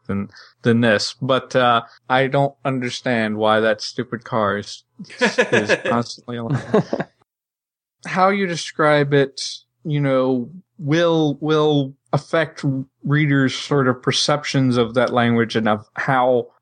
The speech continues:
Speaker 1: other characters are perceiving the language. So, um, that's about all really I have to say. This may end up being a rather short episode
Speaker 2: That's okay.
Speaker 1: because
Speaker 2: That's
Speaker 1: it
Speaker 2: fine.
Speaker 1: was not really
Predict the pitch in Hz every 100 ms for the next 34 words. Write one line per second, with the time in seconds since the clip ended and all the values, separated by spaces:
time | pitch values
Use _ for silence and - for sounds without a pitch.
0 | - 135 127 - 131 127 120 113 107 117
1 | - 123 107 98 98 98 107 110 - -
2 | - 95 90 _ _ - 113 110 107 107
3 | 123 _ _ 165 156 143 - - - 123
4 | - 123 139 - 117 113 113 117 _ -
5 | 160 123 127 110 107 113 110 107 107 117
6 | - - - 175 - - - _ 180 -
7 | 240 226 214 202 185 180 175 175 156 143
8 | 127 151 156 156 - 139 131 135 - 110
9 | - 95 101 - - - - 117 120 120
10 | - - - 143 175 180 - 185 147 -
11 | - 127 131 123 110 113